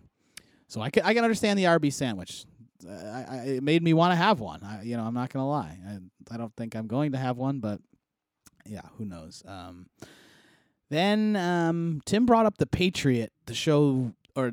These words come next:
the show Patriot, um, which I started watching last week. And, uh, you know, the first episode, I was a little like,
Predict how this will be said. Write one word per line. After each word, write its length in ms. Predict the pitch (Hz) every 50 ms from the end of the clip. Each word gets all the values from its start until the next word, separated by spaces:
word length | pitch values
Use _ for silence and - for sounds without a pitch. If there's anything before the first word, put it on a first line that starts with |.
| 113 - _
the 100 | - -
show 240 | - - 156 143 -
Patriot, 720 | - 117 147 139 127 - - 101 85 80 - - - - _ _ -
um, 560 | 107 104 104 101 98 98 92 92 90 85 - _ _ _ _ _
which 520 | 127 120 123 117 104 - - - - - - _ _ _ _ _ -
I 80 | -
started 360 | - - - 139 143 175 208 208
watching 400 | 156 147 151 147 - 156 139 135
last 340 | 127 123 123 120 - - 120
week. 400 | 110 104 101 98 - - - _ _ _ _ _ _ _ _ _ _ _ _ _ 123
And, 560 | 123 120 117 113 113 110 110 110 110 104 - - _
uh, 200 | 110 110 78 80
you 180 | 90 87 123 127
know, 80 | 117
the 80 | 107 -
first 280 | - - 151 151 - -
episode, 460 | 143 - - - - 143 131 127 120
I 80 | 117 113
was 140 | 113 110 104
a 60 | 110
little 380 | 107 113 123 123 123 120 120
like, 220 | 117 110 110 113